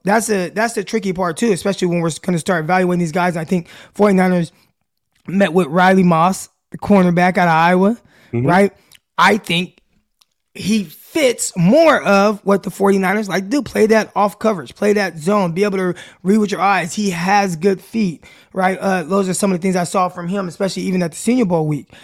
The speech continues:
Speaker 1: Uh, you are going to need a guy that fits more of your scheme as opposed to just, "Oh, oh, we, we can make this guy fit." And more times than not, like, no, you can't.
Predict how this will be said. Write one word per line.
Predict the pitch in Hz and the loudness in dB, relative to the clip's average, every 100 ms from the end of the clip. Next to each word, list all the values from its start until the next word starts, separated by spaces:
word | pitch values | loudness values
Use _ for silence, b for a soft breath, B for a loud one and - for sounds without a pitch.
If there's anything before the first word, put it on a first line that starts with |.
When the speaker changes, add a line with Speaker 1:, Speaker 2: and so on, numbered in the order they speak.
| B B - | B B -8
Speaker 1:
Uh, | 185 190 180 160 - _ _ | -2 2 2 -2 -10 _ _
you | 180 233 254 | 2 6 6
are | 208 190 | 6 4
going | 170 202 202 190 | 2 2 2 0
to | 170 202 190 180 165 b _ | 0 2 2 2 -2 b _
need | 208 262 | 0 0
a | 151 | -2
guy | 170 170 | -2 -2
that | 175 131 | -4 -8
fits | _ - - 262 - - - | _ -18 -4 -4 -4 -10 -2
more | 175 202 233 208 165 151 b b b b - | 2 4 4 2 -2 -4 b b b b -4
of | 190 | -2
your | 165 190 175 | 2 0 0
scheme | - 208 208 180 160 | 0 2 4 4 0
as | 170 170 | -4 -4
opposed | 180 185 165 | 0 0 0
to | 156 | -4
just, | 165 - | -4 0
"Oh, | 254 202 214 202 | 2 2 2 0
oh, | |
we, | 214 254 190 185 | 0 -2 -2 -2
we | 269 | 0
can | 240 196 | 0 2
make | 233 233 | 2 2
this | 196 | 0
guy | 160 170 | 0 -2
fit." | 165 185 127 - | 0 -2 -4 -2
And | 190 | 0
more | 190 226 | 2 2
times | 214 175 | 2 0
than | 185 | 2
not, | 196 | 0
like, | 139 131 | 0 2
no, | 190 | 2
you | 156 | 2
can't. | - 185 123 | 2 0 -2